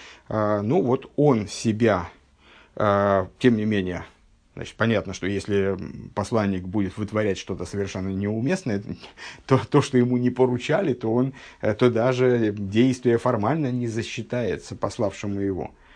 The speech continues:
Он должен себя подчинить пославшему.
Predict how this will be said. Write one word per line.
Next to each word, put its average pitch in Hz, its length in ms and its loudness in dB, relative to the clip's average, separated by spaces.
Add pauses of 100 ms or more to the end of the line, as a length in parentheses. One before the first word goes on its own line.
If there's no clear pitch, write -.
(240)
Он 90 180 -2
должен 160 500 2
себя 123 360 0
подчинить 110 760 -4
пославшему. 170 840 -4